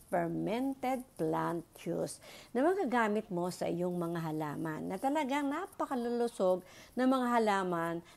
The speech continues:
na nilalagyan ng mga natural resources na galing din sa ating mga halaman. At syempre, meron din tayong fruit juice. Yun yung F F G,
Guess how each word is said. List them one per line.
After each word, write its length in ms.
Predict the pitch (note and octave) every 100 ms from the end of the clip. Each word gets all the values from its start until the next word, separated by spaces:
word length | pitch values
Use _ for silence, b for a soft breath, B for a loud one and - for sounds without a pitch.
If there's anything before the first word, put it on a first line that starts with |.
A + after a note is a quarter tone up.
| -
na 60 |
nilalagyan 720 | D#4+ F#4 C4 G#3+ G3 E3 F3+ F3+
ng 80 | F3
mga 200 | F3 E3+ E3+ B B -
natural 1120 | F#3+ F3 A3 B3 - C#4 A3+ G3 F#3 F#3 - B3
resources 800 | C#4 G#3 G3 F3+ - E3+ E3+ -
na 160 | F#3
galing 400 | E3 F3+ F3+ A3+
din 240 | G#3+ F#3 F#3 F3+
sa 320 | - G#2 E3+
ating 320 | F3 G#3 G#3+
mga 560 | F#3+ F3 E3+ F#3+ A#3+ - B B B B -
halaman. 1300 | F#3 E3+ D#3 D#3+ F3+ C4+ D#4 B3+ B3 B3 A#3+ A#3+ B3 B B B
At 160 | G3+ -
syempre, 560 | - F#3 F3 G#3+ C#4
meron 320 | B3+ F#3+ F#3 F3+
din 240 | F3+ E3+
tayong 480 | F3 E3 F3 F3 E3 -
fruit 320 | G3+ F#3 - - -
juice. 560 | - G3 G#3+ E3 - -
Yun 240 | F#3+ A#3
yung 160 | D4+ D#4+ -
F 320 | F#3 G#3+ G#3+ - - -
F 240 | F#3 F3+ - -
G, 400 | - G#3+ G#3+ D4